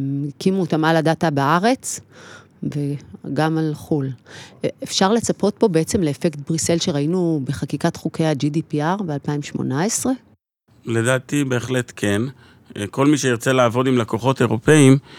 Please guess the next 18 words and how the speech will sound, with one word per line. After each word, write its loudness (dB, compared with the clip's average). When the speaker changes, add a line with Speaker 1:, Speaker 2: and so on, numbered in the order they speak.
Speaker 2:
להשתמש 4
בדאטה 4
אירופאית 4
או 4
לשתף 0
פעולה 6
עם 6
חברה 4
אירופאית, 4
יצטרך 2
בסופו -2
של 2
דבר 4
לפעול 2
על 2
פי 0
הכללים 4
האלה. 2